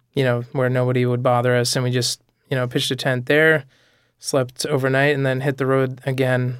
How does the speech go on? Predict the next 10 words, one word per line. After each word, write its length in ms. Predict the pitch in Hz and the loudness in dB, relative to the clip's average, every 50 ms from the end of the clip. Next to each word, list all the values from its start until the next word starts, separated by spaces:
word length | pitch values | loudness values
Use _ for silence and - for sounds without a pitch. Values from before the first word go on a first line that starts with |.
| - - | -10 -4
Um, 420 | 151 135 127 123 123 123 123 123 - _ _ - | -2 0 0 0 0 0 -2 -6 -8 _ _ -10
sometimes 800 | - - 151 151 139 156 151 143 139 139 139 127 123 - - | -2 -2 0 0 2 2 2 2 2 2 0 0 -2 -4 -4
if, 360 | 139 147 131 123 - - - | -2 -4 -4 -4 -6 -8 -2
uh, 220 | 135 123 123 127 127 127 | 0 0 0 0 0 -2
we 80 | 127 120 | -4 -4
couldn't 240 | - 139 131 135 123 | -4 -4 -4 -4 -6
find 220 | - 131 123 123 | -6 -4 -4 -4
a 40 | 120 | -4
spot 460 | - - - 135 123 123 120 120 120 _ - | -4 -4 -2 0 0 0 0 -2 -4 _ -2
or 500 | 165 143 139 139 135 131 131 127 123 | 2 4 4 4 4 4 4 2 0